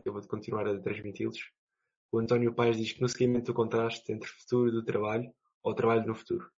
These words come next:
O tempo de trabalho no futuro está a ser questionado sobre uma redução, mas ao mesmo tempo com aumento de produtividade.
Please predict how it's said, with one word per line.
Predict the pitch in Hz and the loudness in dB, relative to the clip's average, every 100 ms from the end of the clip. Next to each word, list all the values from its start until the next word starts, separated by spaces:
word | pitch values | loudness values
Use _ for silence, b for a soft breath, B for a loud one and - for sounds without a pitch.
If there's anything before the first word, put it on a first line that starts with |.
| _ _ _ _ _ - | _ _ _ _ _ 0
O | |
tempo | 117 143 131 | 2 2 0
de | - | 0
trabalho | 127 127 123 | 4 4 2
no | |
futuro | 120 - 123 | -2 -2 0
está | 120 120 | 0 -2
a | 117 | 0
ser | 120 | 0
questionado | 117 - 120 120 120 | -2 0 4 4 2
sobre | 117 117 | -2 0
uma | 113 113 | 0 -2
redução, | - - 113 120 | -4 -4 -2 2
mas | 117 | 2
ao | 113 | 4
mesmo | 117 113 110 | 4 2 0
tempo | 120 131 131 - _ _ _ | 0 0 -2 -14 _ _ _
com | 117 | 0
aumento | 113 120 127 | 2 2 0
de | 127 | -2
produtividade. | - 117 107 101 95 | -6 -4 -2 -2 -4